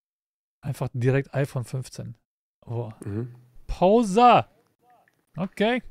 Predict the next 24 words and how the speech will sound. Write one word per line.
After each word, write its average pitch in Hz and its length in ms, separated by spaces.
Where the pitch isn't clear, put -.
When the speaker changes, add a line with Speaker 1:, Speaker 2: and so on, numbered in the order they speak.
Speaker 2:
G 120 160
T 120 140
A 98 40
sechs 120 260
will 127 100
er 117 60
mir 104 80
verkaufen, 87 540
ey. 80 60
Speaker 1:
Ah, 113 200
krass. - 380
Hab 131 80
ich 143 80
schon 139 160
Beta, 131 320
hab 135 120
ich 151 100
schon 156 120
Closed 165 280
Beta 165 240
gespielt. 127 440
Speaker 2:
Mhm. 101 220
Speaker 1:
Ja, 156 140
krass. - 400